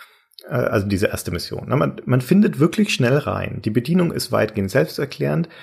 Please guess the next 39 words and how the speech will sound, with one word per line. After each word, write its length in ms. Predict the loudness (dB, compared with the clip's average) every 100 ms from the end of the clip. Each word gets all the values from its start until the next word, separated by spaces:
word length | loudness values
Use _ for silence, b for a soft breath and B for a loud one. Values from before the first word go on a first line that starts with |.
| B B
Also 180 | -2 -2
vielleicht 340 | 2 2 2 0
bis 120 | 0
auf 140 | 0
das 160 | 0 0
ein 80 | 0
bisschen 440 | 2 0 0 -4
eigenwillige 760 | -2 2 4 4 2 4 4
Gruppierungssystem, 1400 | 2 0 -2 0 2 2 0 -2 -8 -4 -2 0 0 -4 -2
wo 80 |
du 200 | 2 2 0
Rahmen 480 | -2 2 4 6 4
ziehen 260 | 2 0 2
musst, 220 | 2 0
um 120 | -2
Soldaten 420 | 0 2 2 0
zu 100 | -4
Gruppen 320 | -6 -2 0 0
zusammenzustellen 960 | 0 0 -2 -6 -10 -10 -8 -6 -6 B B B -4
und 180 | 2 2
dann 100 | 4
aber 160 | 4
auch 180 | 4 4
wieder 220 | 4 4
Rahmen 240 | 6 4 4
ziehen 160 | 2
musst, 160 | 0 0
um 100 | 0
wieder 240 | 4 4
Einzelsoldaten 840 | 2 0 0 0 0 0 -2 0 0
da 100 | 2
rauszulösen 720 | 4 2 0 -4 -4 -4 -8
aus 160 | -12
der 120 | -14 -16
Gruppe. 280 | -18 -16
Das 180 | -16 -14
ist 140 | -14 -14
etwas 340 | -16 -16 -14
seltsam. 440 | -12 -10 -8 -8